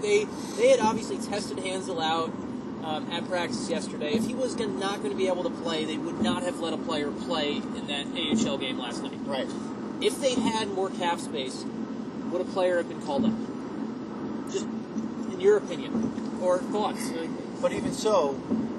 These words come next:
Speaker 2: you're bringing a player back from playing on Saturday in California. They were in, what, Stockton on Saturday night?
Speaker 1: Mm-hmm.
Speaker 2: And then flying from California back to Dallas, which is no easy flight, a couple of hours in time zone change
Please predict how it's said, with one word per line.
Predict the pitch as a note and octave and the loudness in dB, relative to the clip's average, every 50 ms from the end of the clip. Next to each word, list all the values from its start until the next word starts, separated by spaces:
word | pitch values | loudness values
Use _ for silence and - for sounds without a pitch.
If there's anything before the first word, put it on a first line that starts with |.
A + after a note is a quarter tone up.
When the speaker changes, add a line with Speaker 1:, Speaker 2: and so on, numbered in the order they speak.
| - - - | -4 -4 -4
Speaker 2:
you're | - | -4
bringing | - - - C#5 C5+ - F3+ E3+ E3+ | -2 -2 -2 -2 -2 -2 -2 -4 -4
a | E3 | -4
player | D#3+ - - E3 E3 D#3+ A3 - | -2 0 2 2 2 2 0 0
back | D3+ D3+ D3+ D#3+ - - | 0 0 0 0 0 -2
from | - E3 D#3+ D3 C#3+ - | -4 -4 -4 -4 -4 -2
playing | E3 D#3+ D#3 D3+ D3+ D3 | -2 -2 0 -2 -2 -2
on | C#3+ C#3 C#3 - - - | 0 0 0 2 2 2
Saturday | - D#3+ D#3+ D#3+ E3 D#3+ D3+ - B2 A2+ A2 A2 - - - - - - - - - - - - - - - - - C3+ | 2 2 2 2 2 2 0 0 -2 -2 -2 -2 -4 -4 -4 -4 -4 -4 -6 -6 -6 -6 -6 -6 -4 -4 -4 -4 -4 -4
in | C3+ B2 - | -4 -4 -2
California. | C#3 C3 B2 A#2+ - B2+ A#2+ A2 A#2 C3 B2+ - - A#2+ G#2+ G#2+ | 0 0 0 0 0 -2 -2 -2 -2 -2 -4 -4 -4 -4 -4 -2
They | C3 C3+ | -2 0
were | C3 C3 | 0 0
in, | C3+ C3+ - - C3 | 0 -2 -2 0 0
what, | C3 B2+ - - | 2 2 2 2
Stockton | - - C#3+ C#3 C3 - - - - - | 2 2 2 2 2 2 2 0 0 0
on | D3+ - | -2 0
Saturday | - - D3+ D3+ - - - - | 0 0 2 2 2 0 0 2
night? | - D#3 D#3+ - | 2 0 0 0
Speaker 1:
Mm-hmm. | - - - - - - - - - - A#3 - - - A3+ - - A3 A3+ A3+ C#4+ | 0 0 0 0 0 0 0 0 0 -2 -2 -2 -2 -2 -2 0 2 2 2 2 2
Speaker 2:
And | C#4 C#4 C#4 C#4+ C#4+ - - | 2 2 0 0 0 0 2
then | - D#4 - - | 2 2 2 2
flying | - - - - D3+ D3+ D#3 D#3+ D#3+ D#3 - - | 0 -2 -2 -2 0 0 0 0 0 0 0 0
from | - - - - - | 0 -2 -2 -2 0
California | D#3 D#3 D#3+ D#3+ D#3 - - - - - A2 A2+ - | 2 2 2 2 2 2 0 0 0 0 0 0 0
back | - - D3 D3 | 0 0 0 0
to | - - | 0 0
Dallas, | - - D3 D3+ D#3 - | 0 2 2 4 2 2
which | - - - - | 0 -2 -2 -2
is | - - | -2 -2
no | - D#3+ D#3+ F3 | 0 0 2 2
easy | F3 - - - | 0 0 0 -2
flight, | - - F3 D3+ D3+ - | 0 2 4 4 4 4
a | - - - - - - - | 0 -2 -2 -2 -2 -2 -2
couple | D3+ C#3+ - D#3+ E3 | -2 0 2 2 2
of | D#3+ D#3+ | 2 2
hours | D#3+ D#3 D#3 D#3+ D#3+ - - | 2 2 2 2 2 0 -2
in | - - | -4 -4
time | - D#3+ D3+ B2 - | -4 -2 -2 -2 -2
zone | - C#3+ C#3 - - | -2 0 0 0 0
change | - - C3+ C3 - - - | 0 0 0 0 0 -2 -2